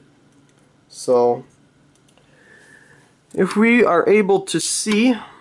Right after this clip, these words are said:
which I don't think we will be able to, but maybe, um, on the etch, of course, it says G E twenty-five watt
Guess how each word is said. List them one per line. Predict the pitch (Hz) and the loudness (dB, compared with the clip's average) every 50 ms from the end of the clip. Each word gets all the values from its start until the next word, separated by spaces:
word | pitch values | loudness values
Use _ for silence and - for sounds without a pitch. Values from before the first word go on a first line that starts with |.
| - _ _ _ _ _ _ _ - - - _ - _ - _ _ _ _ _ _ | -20 _ _ _ _ _ _ _ -20 -20 -20 _ -20 _ -20 _ _ _ _ _ _
which | - - - - | -20 -16 -12 -6
I | - 190 | -4 -2
don't | 190 170 - - - | 0 0 0 -2 -2
think | - 190 175 156 - - 170 | -2 -2 -2 -2 -4 -4 -2
we | 165 160 | 2 4
will | 156 151 151 | 4 4 4
be | 143 143 143 - 160 | 2 0 0 0 2
able | 175 180 175 160 160 156 | 2 2 2 2 0 0
to, | - - 180 185 190 | 0 -2 0 0 2
but | 165 147 - | 0 0 0
maybe, | - 160 175 180 175 160 151 180 208 214 214 - _ _ _ _ _ _ - _ _ _ _ _ _ _ _ _ _ _ _ - - - - - - | 0 0 2 2 2 2 2 2 0 0 -2 -8 _ _ _ _ _ _ -20 _ _ _ _ _ _ _ _ _ _ _ _ -20 -20 -20 -12 -8 -4
um, | 185 185 180 180 170 | -2 0 2 2 2
on | 175 185 185 | 4 4 2
the | - - | 2 2
etch, | 175 214 220 220 - - - - - - | 2 2 0 0 -4 -6 -6 -8 -14 -20
of | _ - | _ -6
course, | - 180 180 185 - | -2 0 0 0 -2
it | - - | -4 -2
says | 185 175 160 143 | -2 -2 -2 -2
G | 143 - 151 170 196 185 165 185 190 202 208 202 | -6 -6 -2 -2 0 0 2 2 2 2 2 2
E | 190 - - _ _ _ _ _ _ _ _ _ _ _ _ _ - | 0 -2 -8 _ _ _ _ _ _ _ _ _ _ _ _ _ -8
twenty-five | - 196 196 196 196 185 - 185 175 170 170 165 160 | -2 0 2 2 2 2 0 0 2 2 2 0 0
watt | 156 151 156 170 180 190 180 - - | 0 0 2 2 2 0 -2 -6 -12